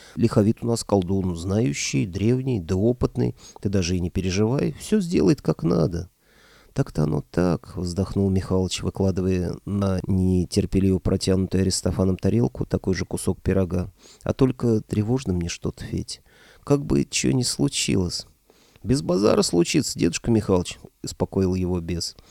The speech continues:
«Когда это у нас реально без проблем дело прокатывало?»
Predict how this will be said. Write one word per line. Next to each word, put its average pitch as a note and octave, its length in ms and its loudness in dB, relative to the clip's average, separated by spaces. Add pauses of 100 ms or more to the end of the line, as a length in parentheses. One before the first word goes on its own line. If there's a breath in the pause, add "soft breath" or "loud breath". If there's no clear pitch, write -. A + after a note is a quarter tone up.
(120)
«Когда F#3 240 2
это F3+ 200 2
у - 20 2
нас A#2 260 2
реально A2+ 400 2
без - 180 -4
проблем G2+ 600 0
дело G2 240 2
прокатывало?» E2+ 720 -4